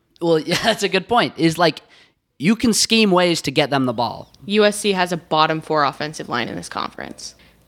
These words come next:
Speaker 2: If your quarterback can't move, I don't think it matters how good your receivers
Speaker 1: You can
Speaker 2: are if
Speaker 1: scheme
Speaker 2: he
Speaker 1: ways to
Speaker 2: has
Speaker 1: get them the ball.
Speaker 2: less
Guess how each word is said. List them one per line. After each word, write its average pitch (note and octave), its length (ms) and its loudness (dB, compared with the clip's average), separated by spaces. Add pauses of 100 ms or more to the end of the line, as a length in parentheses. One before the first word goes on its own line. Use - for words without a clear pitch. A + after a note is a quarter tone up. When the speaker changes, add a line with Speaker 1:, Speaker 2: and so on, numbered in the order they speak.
(120)
Speaker 2:
If G#3+ 120 0
your A3 120 0
quarterback A3 480 0
can't F3+ 320 0
move, F3 640 -2 (260)
I F3 140 0
don't F#3 160 -2
think F3 160 -6
it F3+ 80 -6
matters D#3+ 320 -2
how G3+ 300 0
good F3 180 0
your D3+ 140 -2
receivers D#3+ 460 -2
Speaker 1:
You A3+ 80 2
can D3+ 120 4
Speaker 2:
are D3 60 4
if D3 80 2
Speaker 1:
scheme F3 240 2
Speaker 2:
he E3 60 2
Speaker 1:
ways D#3 160 2
to D#3 60 0
Speaker 2:
has D3+ 80 -6
Speaker 1:
get B2 180 -2
them B2 140 -4
the A2 60 -6
ball. F#3+ 100 -6
Speaker 2:
less - 460 -2